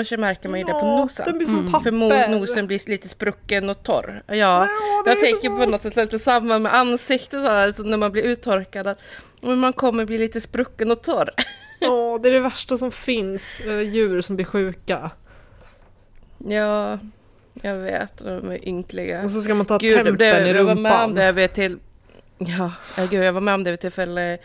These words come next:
Speaker 1: Sushi, jag tror det var när Göran var mindre, han hade råkat dra ner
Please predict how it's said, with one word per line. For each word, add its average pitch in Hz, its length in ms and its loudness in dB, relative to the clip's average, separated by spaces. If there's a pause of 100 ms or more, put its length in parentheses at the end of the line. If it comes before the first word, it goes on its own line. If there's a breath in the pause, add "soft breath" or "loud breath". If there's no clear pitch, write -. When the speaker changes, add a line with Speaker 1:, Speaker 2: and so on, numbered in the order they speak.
(400 loud breath)
Speaker 1:
Sushi, 196 840 -2 (1400 loud breath)
jag - 100 -12
tror 214 140 0 (240)
det 196 120 -2
var 190 140 -2
när 190 120 -2
Göran 175 240 -4
var 175 100 -4
mindre, 185 320 -4
han 190 180 0
hade 190 160 -2
råkat 190 500 -2
dra 196 120 -2
ner 170 380 -2